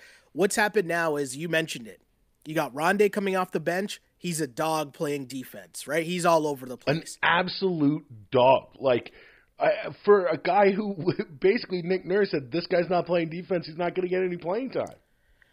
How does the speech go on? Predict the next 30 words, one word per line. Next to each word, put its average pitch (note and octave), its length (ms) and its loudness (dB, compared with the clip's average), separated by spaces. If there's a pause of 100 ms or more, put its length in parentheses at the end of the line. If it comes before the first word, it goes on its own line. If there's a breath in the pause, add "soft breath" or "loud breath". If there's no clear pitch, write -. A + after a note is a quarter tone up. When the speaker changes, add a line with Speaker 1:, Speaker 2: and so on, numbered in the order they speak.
(420)
Speaker 1:
For C#3+ 120 -8
sure. G#3+ 520 2
And E3 180 -4
so E3 420 2
now E3 300 -2
you're F#3+ 160 2
seeing F3 400 -4
that D3+ 300 -4
from A#2 220 -8
Rondae. F3+ 640 0
You're D3 120 -8
seeing D#3 220 -8
that D3 160 -6
from B2+ 140 -10
Terrence C#3+ 380 -6
Davis. F3+ 520 -2
You're C3 60 -12
seeing D#3 280 -6
that D3 260 -8
from C3+ 140 -12
Chris C#3+ 240 -6
Boucher, C#3+ 520 -2
where C#3 120 -4
these F#3 240 -4
guys A3+ 180 0
are G3 100 0
coming F#3 320 -6
off D#3 200 -4
the D3+ 80 -6
bench B2+ 420 -8